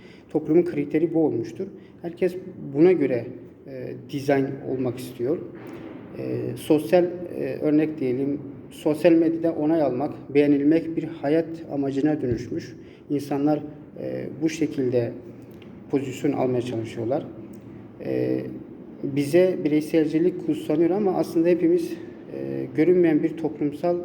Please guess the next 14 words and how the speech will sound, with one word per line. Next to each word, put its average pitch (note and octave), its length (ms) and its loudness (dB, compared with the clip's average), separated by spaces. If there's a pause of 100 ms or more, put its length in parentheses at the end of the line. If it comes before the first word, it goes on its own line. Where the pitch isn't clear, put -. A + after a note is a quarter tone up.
(140)
sürüye D3+ 500 2 (520)
dönüşüyoruz. B2 640 -4 (640)
E, B2+ 200 -10
çok D#3 200 0
fazla C#3 520 2
müstakil, C#3+ 640 -2
e, - 40 -2 (1000)
düşünce C3+ 640 0 (380)
aşamasında C#3 720 -2
değiliz. C3+ 420 2 (340)
Yani B2+ 280 -6
bir C#3+ 60 -2
sürü D3+ 360 -2
psikolojisiyle, C3+ 680 -2